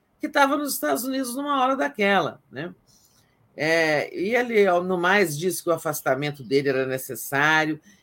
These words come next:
que ele respeitou inteiramente a decisão do ministro Alexandre de Moraes de afastá-lo,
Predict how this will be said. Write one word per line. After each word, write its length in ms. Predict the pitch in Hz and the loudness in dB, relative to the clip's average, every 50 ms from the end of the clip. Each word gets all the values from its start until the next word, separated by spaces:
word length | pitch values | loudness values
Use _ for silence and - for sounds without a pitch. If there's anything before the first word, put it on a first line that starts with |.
| _ _ - | _ _ -4
que 80 | - | -2
ele 140 | 165 160 160 | 0 0 0
respeitou 720 | 147 147 160 151 139 - - - 147 147 143 - 147 143 151 | 0 0 -2 -4 -4 -8 -4 -2 -2 -2 -2 -2 -2 0 0
inteiramente 920 | 151 147 143 156 147 143 135 131 127 123 127 143 151 160 160 156 147 151 | -2 -4 -4 -2 0 0 2 0 0 -2 -4 -4 -4 -4 -4 -6 -8 -10
a 40 | 123 | -6
decisão 540 | 110 123 120 - - 113 104 131 131 123 117 | -6 -6 -6 -8 -12 -12 -8 -6 -6 -6 -6
do 80 | 123 | -8
ministro 600 | 117 120 123 123 120 120 117 113 - - 110 101 - _ _ _ _ _ _ _ _ _ - | -8 -8 -8 -6 -6 -6 -6 -8 -10 -12 -14 -14 -14 _ _ _ _ _ _ _ _ _ -4
Alexandre 480 | 107 123 127 120 - - 135 120 104 | -4 -2 -2 -2 -6 -6 -8 -8 -10
de 140 | - - 117 | -10 -10 -6
Moraes 680 | 110 107 101 104 113 135 156 165 165 170 165 147 120 | -4 -2 0 2 2 2 2 2 2 2 2 0 -2
de 80 | - 131 | -4 -6
afastá-lo, 1000 | 127 - - 110 107 - - - - 131 131 147 156 160 160 160 156 156 - - | -6 -6 -8 -12 -10 -10 -10 -6 0 2 4 4 6 4 4 2 2 -2 -6 -8